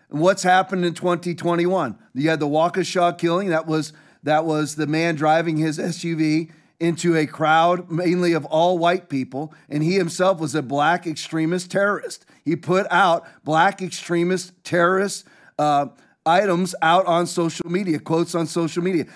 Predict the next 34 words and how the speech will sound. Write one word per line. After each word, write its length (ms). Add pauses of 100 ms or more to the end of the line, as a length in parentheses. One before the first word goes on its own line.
Then 180
you 120
had 180
Noah 300
Green, 320
who 140
was 220
the 200 (180)
Nation 480
of 280
Islam, 680 (600)
uh, 300 (260)
actor 600 (180)
who 260
ran 360
over 500 (260)
a 60
Capitol 440
police 360
officer. 420
That's 240
the 140
on-, 280
th-, 200
those 340
are 60
the 120
terrorist 560
activities 680 (240)
that 160
happened 400
in 100
twenty 400
twenty-one. 560